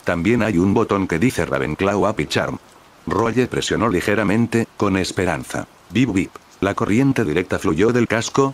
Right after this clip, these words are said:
entrecruzándose, y los arcos caóticos llenaron su cabeza en un instante. En un instante,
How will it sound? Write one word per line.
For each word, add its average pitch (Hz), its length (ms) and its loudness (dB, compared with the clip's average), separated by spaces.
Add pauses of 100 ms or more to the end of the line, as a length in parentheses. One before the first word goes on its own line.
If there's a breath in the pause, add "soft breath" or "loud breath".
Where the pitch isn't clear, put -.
entrecruzándose, 107 1300 0
y 110 80 2
los 98 220 2
arcos 120 320 -2
caóticos 101 560 0
llenaron 101 480 2
su 82 160 -4
cabeza 104 480 0
en 98 100 0
un 95 140 0
instante. 71 560 -4 (240)
En 90 140 0
un 120 140 2
instante, 92 600 0